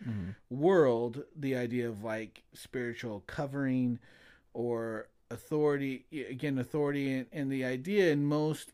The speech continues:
Speaker 2: places, at least in any of the atmospheres that I grew up in, is that me as the lowly church member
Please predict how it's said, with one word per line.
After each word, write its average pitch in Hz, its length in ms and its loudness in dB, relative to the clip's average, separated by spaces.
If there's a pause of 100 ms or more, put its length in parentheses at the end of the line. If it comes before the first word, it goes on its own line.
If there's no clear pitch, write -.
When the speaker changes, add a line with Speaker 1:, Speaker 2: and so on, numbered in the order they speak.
Speaker 2:
places, 120 520 -2
at 117 60 -6
least 123 320 -4
in 117 340 -2
any 139 220 -2
of 123 80 -2
the 120 100 -4
atmospheres 123 560 -4
that 110 180 -8
I 127 180 -2
grew 117 280 -4
up 127 240 -4
in, 98 300 -8 (720)
is 135 200 -4
that 123 300 0 (460)
me 165 480 4
as 131 440 0
the 131 100 -4
lowly 135 680 0
church 135 420 -2
member 110 520 -4